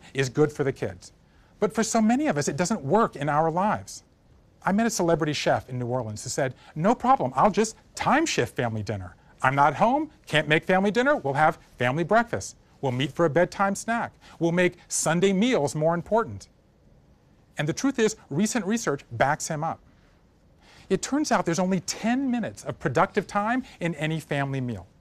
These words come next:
The rest of it's taken up with take your elbows off the table and pass the ketchup. You can take that ten minutes and move it to any part of the day and have the same benefit. So time shift family dinner,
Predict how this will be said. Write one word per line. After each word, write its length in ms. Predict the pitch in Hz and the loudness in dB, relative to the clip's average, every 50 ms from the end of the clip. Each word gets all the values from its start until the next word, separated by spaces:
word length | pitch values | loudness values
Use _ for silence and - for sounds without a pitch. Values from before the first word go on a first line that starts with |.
| _ _ _ _ _ _ _ - - | _ _ _ _ _ _ _ -8 -2
The 100 | - 165 | 0 4
rest 260 | 160 214 220 - - | 4 4 4 2 0
of 80 | 220 214 | 0 0
it's 120 | 190 - | 0 0
taken 280 | - 185 175 - 170 160 | 0 0 0 2 4 4
up 160 | 160 160 - | 4 4 4
with 180 | 151 139 123 - - - - | 2 2 2 0 -6 -8 -2
take 160 | - 165 - | -2 0 2
your 100 | 131 135 | 2 4
elbows 240 | 147 160 180 180 - | 4 4 4 4 2
off 120 | 180 - | 2 2
the 80 | - - | 0 0
table 320 | - 180 190 175 208 208 | 0 0 2 2 0 0
and 160 | 151 139 120 | -2 -4 -2
pass 240 | - 135 127 120 - | 2 2 2 2 2
the 80 | - 113 | -2 -6
ketchup. 400 | - 120 104 - - 104 95 - - - - - - - - - - - - - - - | -4 -4 -4 -4 -4 -8 -10 -10 -16 -20 -20 -20 -20 -20 -20 -20 -20 -20 -20 -20 -16 -8
You 140 | - 160 214 | -2 -2 -2
can 180 | - - 254 233 | 2 2 0 0
take 380 | - - - 240 285 277 - | 0 -2 0 0 0 0 4
that 200 | - 214 220 208 | 4 4 4 2
ten 240 | - - 220 214 202 | 0 -2 0 0 2
minutes 280 | 208 220 202 143 - - | 2 0 -2 -4 -4 -4
and 180 | - 139 139 | -2 0 0
move 160 | 156 190 208 185 | 2 2 2 0
it 100 | 202 - | 0 0
to 200 | - - - - | -2 -4 -2 0
any 180 | 151 180 214 226 | 0 2 0 0
part 280 | - - 214 208 202 | 0 2 2 2 4
of 80 | 196 170 | 2 2
the 40 | 185 | 0
day 360 | 156 202 208 226 254 262 247 - - - | 0 0 0 0 0 -4 -6 -8 -12 -10
and 140 | - 156 127 | -8 -8 -6
have 280 | - - 151 147 143 127 | -2 2 2 2 2 2
the 60 | 135 | -2
same 320 | - - - 131 120 117 | -4 -2 -2 -2 0 -2
benefit. 400 | 113 101 107 104 104 - - - - _ _ _ _ _ _ _ _ _ _ _ _ _ _ _ _ - | -2 -2 -4 -4 -6 -8 -12 -16 -20 _ _ _ _ _ _ _ _ _ _ _ _ _ _ _ _ -6
So 140 | - 202 | -4 -4
time 340 | 165 - - - 208 214 226 | -2 -2 0 2 2 4 2
shift 280 | 214 - - 202 - - | 2 2 0 -2 0 0
family 240 | 185 175 165 160 151 | -2 0 0 -2 -2
dinner, 320 | 127 147 135 101 - - | -2 -2 -4 -4 -8 -16